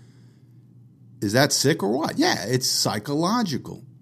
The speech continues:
And, and, and I, I, I tried to get through to them. Like, I, client, the client that was in my office this week, um, that I said had over two million dollars, no heirs, uh,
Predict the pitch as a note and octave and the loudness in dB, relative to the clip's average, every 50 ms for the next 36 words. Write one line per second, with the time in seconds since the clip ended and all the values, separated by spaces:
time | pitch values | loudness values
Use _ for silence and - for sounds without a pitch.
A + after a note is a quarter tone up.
0 | - - - - - - - - - - - - - - - - - - - - | -20 -20 -20 -20 -20 -20 -20 -20 -20 -20 -20 -20 -20 -20 -20 -20 -20 -20 -20 -20
1 | - - - - - - - - - - - - - - - - C3 C3 C3+ C3+ | -20 -20 -20 -20 -20 -20 -20 -20 -20 -20 -20 -20 -20 -10 -2 2 4 6 8 8
2 | C3 C3+ C3+ C3 C#3 C#3+ C#3 C3+ D#3 D3+ D3 C#3 C#3 C#3 C#3 - - C#3 D3 C3+ | 8 8 6 6 4 4 4 4 4 4 6 6 6 4 2 -4 -6 -4 -4 -4
3 | A#2+ C#3+ C#3+ - C#3+ C#3+ D3+ D3+ D3+ - - A3+ A#3+ D4+ D#4 - A3+ F3+ E3 C#3 | -4 -4 -8 -6 -6 -4 -4 -4 -4 -2 0 2 2 2 2 2 2 2 2 2
4 | C#3 - - C#3+ C#3+ A#2+ G#2+ G#2 G2 G2 A#2 B2+ B2+ - B2+ B2+ - - - - | 2 2 2 4 4 4 4 4 2 0 0 -2 -4 -4 -6 -8 -14 -14 -16 -18
5 | - - - - - - - - - - - - - - - - - - - - | -20 -20 -20 -20 -20 -20 -20 -20 -20 -20 -20 -20 -20 -20 -20 -20 -20 -20 -20 -20
6 | - - - - - - F3+ E3+ E3 D#3 C#3 C#3+ C3 - E3+ E3 D#3+ D3+ D3 C#3+ | -20 -20 -20 -4 2 4 6 8 8 6 6 4 2 2 4 4 4 4 4 4
7 | B2 A2 B2+ B2+ A2+ A#2 A2+ A2+ A2 - G#2+ - - G#2 F#2 - - G#2 G2+ F#2+ | 2 2 2 2 2 2 0 0 -2 -4 -4 -4 -4 -4 -4 0 2 2 2 2
8 | F2+ - - - - - - A2 G2+ G2 F#2+ F#2+ F2 - - - - - - - | 0 -4 -10 -20 -20 -12 -6 -4 -2 -2 -2 -2 -4 -6 -10 -16 -20 -20 -20 -20
9 | - - - - - G#2+ G#2 G#2 G#2 - B2+ G#2+ G#2 G#2 G2 G2+ F#2 F2+ F#2 - | -20 -20 -16 -6 0 2 4 4 6 4 4 4 4 4 2 2 0 0 0 2
10 | A#2 G#2+ G#2 G2+ G2 G2 F#2 F#2 F#2 G2 F#2 G2 F#2 F#2 F2 F2+ F#2+ G#2 G#2 F#2+ | 2 2 4 4 2 2 2 2 2 2 2 2 0 0 0 0 2 2 2 4
11 | F#2+ G2 G2 G#2 F#2+ F#2 F2+ - - - - - - - - - - - - - | 4 4 4 4 4 4 2 0 -4 -8 -12 -18 -18 -18 -18 -18 -18 -12 -6 -2
12 | F#2 F#2 F2+ F2 F2+ F2+ D#2+ F2 | 0 0 2 2 0 0 -2 -4